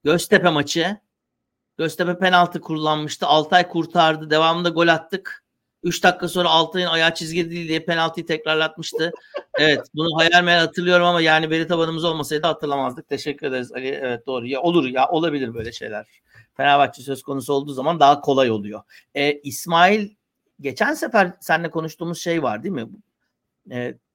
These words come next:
Speaker 1: bu, bunu, bunu ben birkaç kişiyle daha konuştum. "Ha, evet, biz de aynı şeyi fark ettik." dediler. E, Ceko'nun çıkarken <laughs> pası bandı Tadiç'e verip ondan on saniye sonra Tadiç için de tekrardan,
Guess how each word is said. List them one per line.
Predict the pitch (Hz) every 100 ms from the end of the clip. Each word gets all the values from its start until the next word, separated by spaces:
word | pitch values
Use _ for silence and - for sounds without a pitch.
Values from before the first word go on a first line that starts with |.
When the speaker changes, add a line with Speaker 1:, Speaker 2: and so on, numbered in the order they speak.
| _ _ _
Speaker 1:
bu, | - 135 131
bunu, | 131 139
bunu | 143 143
ben | 143 139
birkaç | 135 139 - -
kişiyle | - 151 143
daha | 143 139
konuştum. | 135 117 113 151
"Ha, | 135
evet, | 131 127 -
biz | 127 123 127 127
de |
aynı | 123 123 120
şeyi | 113 120 117
fark | 120 117
ettik." | 113 - 123 120
dediler. | 107 131 190 - _ _ _ _ -
E, | 123 127 123 120 _ _ _ -
Ceko'nun | 113 147 165 165 151 151 147 _ _ _ _
çıkarken | - 156 175 165 156 165 151 156 - _ - _
<laughs> | 233 202 -
pası | 156 143 156
bandı | 147 147 151 151
Tadiç'e | 160 156 151 143
verip | 131 170 - _ _ _ _ _ -
ondan | 147 147 156 170 -
on | 160 160
saniye | - 147 143
sonra | 135 151 165 165
Tadiç | 165 160 147
için | - 175
de | 151
tekrardan, | 147 151 151 139 135 131 123